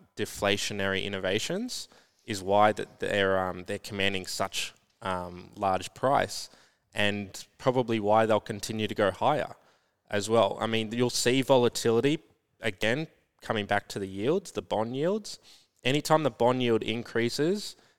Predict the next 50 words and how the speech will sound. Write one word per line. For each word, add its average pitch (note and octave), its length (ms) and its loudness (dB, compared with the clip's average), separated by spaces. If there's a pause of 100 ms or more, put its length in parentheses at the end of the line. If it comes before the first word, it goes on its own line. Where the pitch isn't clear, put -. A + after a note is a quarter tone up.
(240)
growth A#2 300 4
companies A#2 460 -4
like G#2+ 200 -2
Tesla A#2 360 0
will G#2 340 -2
have, G#2 480 0
uh, G2+ 240 2
a F#2+ 80 -2
dip G2+ 320 -6
in G2 120 -6
price, B2 560 -4 (500)
but G#2 440 2
that'll A#2+ 280 4
just - 240 -4
be A2 80 -4
short - 340 -6
term F2+ 280 -6
because, F#2 420 -10 (260)
in G#2 120 -10
my G2 160 0
opinion, G2 380 -6
I'll, F#2+ 140 -2 (140)
we'll G#2 180 -8
continue A2 520 -6
to G2 80 -2
see - 200 -6
those F#2+ 180 -2
bond G2+ 260 -4
yields G2 240 -6
fall, D3+ 440 -4 (500)
uh, F#2+ 420 -2 (140)
as F#2+ 640 -2
more G2 240 -6
and G2 60 -8
more F#2 100 -6
money G2 200 -4
comes G2 300 -10
into G2+ 180 -12
the G2 80 -10
market. F#2 520 -6 (360)
More G2+ 160 0
money A2 220 2
will G#2 140 -2
go G#2 180 0
into G2+ 140 -8
bonds, F#2 420 -4
driving F#2 400 -4
those F2+ 240 -6
yields F2+ 220 -10
hi-, F2+ 180 -4